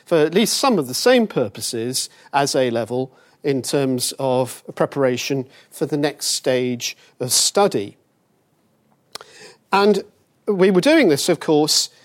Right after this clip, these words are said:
in, uh, in a, a number of contexts. And, uh, one aspect of the context was that in, uh, University of Cambridge international exams, fortunately, we were already producing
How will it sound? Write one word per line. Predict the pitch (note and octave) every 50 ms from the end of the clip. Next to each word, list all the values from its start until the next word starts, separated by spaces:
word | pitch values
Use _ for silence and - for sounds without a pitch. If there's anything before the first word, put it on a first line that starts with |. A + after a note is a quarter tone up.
| _ _ _
in, | - E3+ E3+ E3 F3 E3+
uh, | E3+ E3 E3+ E3+
in | F3+ E3+
a, | E3 D3+ D3+ -
a | - D#3+
number | E3+ F#3+ F#3 F3+ D#3+ E3
of | E3 -
contexts. | - - G#3+ G3 D#3+ - - - - - - - - - - - - - - - _ _ _ _ _ _ - _ _ _ _ _ _ - - -
And, | - F3 F3+ F3 E3+ - E3+ D#3+ -
uh, | - E3 E3 E3
one | D#3+ D#3 D#3 F#3+ B3+ D#4+ D#4
aspect | B3+ F#3 - - - D#3 - -
of | D#3 C3+
the | B2+ A#2+
context | - - C3 B2 - - D3 - - - -
was | E3 E3 D#3 - -
that | E3+ D#3 D#3 D#3 D3+ - - -
in, | F#3+ F#3+ G#3 G3+ F#3 E3+ D#3+
uh, | - - C#3 C#3
University | C3+ C#3 D#3+ E3 D3 D3+ C#3+ - - C#3+
of | C3+
Cambridge | - D3 C#3+ C#3 B2+ -
international | D3+ C#3+ B2+ - C#3 C3 A#2 - - C#3+ B2+
exams, | B2 A#2 G#2+ - - C#3 C3 A#2+ A2+ A2+ B2+ E3+ G3+ G#3 - - -
fortunately, | - - F#3+ D#3 C3 - - - B2 B2 - C#3+ C3+ C3+ E3 G3+ - - - - - - -
we | G3 G3 G3
were | G3+ G3+
already | G3+ G#3+ G#3+ A3+ A3 G#3 G3 A3+ D4 C4 - D#3 B2 A#2 B2+ E3+ - _ _ _ -
producing | - F#3+ E3 F#3 G3 F3+ D#3 - - D3+ C#3 D3 E3